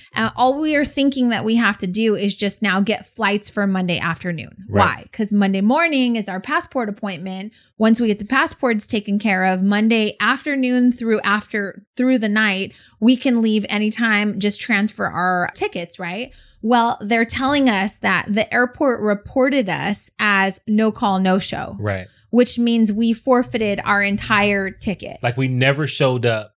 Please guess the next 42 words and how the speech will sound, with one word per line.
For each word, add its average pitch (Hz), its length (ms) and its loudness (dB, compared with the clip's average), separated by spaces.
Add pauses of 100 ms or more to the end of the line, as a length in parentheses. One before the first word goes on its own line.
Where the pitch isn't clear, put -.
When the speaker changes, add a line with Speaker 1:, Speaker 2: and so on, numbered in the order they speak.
(140)
Speaker 2:
for 107 320 -8
the 92 140 -8 (100)
actual 104 380 -4
flight. - 420 -16
Speaker 1:
Right. 220 220 -2
So, - 140 0
like, 233 180 -2
five 247 320 0
thousand 240 340 0
dollars 208 440 2
worth 196 200 -2
of 190 120 -8
tickets 202 440 -4
just - 300 -10
gone. 175 380 -8 (1120)
Speaker 2:
Which 135 220 -2
now 131 240 2
makes 123 240 -4
it 113 120 -14
really, 135 460 0
really 123 240 0
difficult 104 760 -4 (680)
from 107 180 -8
rebooking 110 520 -2
standpoint, 95 500 -14
because 104 240 -8
now, 107 300 0
like, 98 320 -12 (580)
you 104 140 -12
know, 92 120 -10
we 101 120 -4
don't 101 120 -4
have 98 200 -10
tickets. - 440 -12 (100)
And 120 120 -4
Speaker 1:
Yeah. 170 180 -6 (320)
Speaker 2:
because 156 420 0
we 147 120 2
booked 131 420 0
these 120 240 -4
tickets 117 560 -6
using 107 720 -8